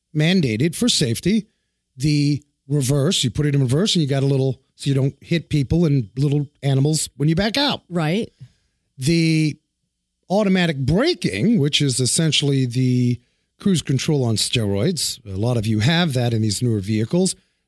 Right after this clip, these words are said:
Speaker 1: that's mandated coming up. That's gonna be automatic, automatic braking. So pl-, that's gonna be stock on vehicles. I think it's the next two years where it's gonna be every vehicle has to have that.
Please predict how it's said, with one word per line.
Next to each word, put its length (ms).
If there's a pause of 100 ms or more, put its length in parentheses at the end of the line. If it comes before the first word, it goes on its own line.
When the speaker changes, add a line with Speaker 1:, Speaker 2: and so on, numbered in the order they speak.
(120)
Speaker 1:
that's 320
mandated 640 (200)
coming 380
up. 240 (320)
That's 300
gonna 200
be 460 (300)
automatic, 580 (880)
automatic 460
braking. 400 (180)
So 220
pl-, 320
that's 240
gonna 180
be 100
stock 680
on 160
vehicles. 640 (320)
I 60
think 120
it's 140
the 80
next 300
two 100
years 420
where 140
it's 140
gonna 180
be 300 (360)
every 220
vehicle 320 (140)
has 180
to 100
have 200
that. 260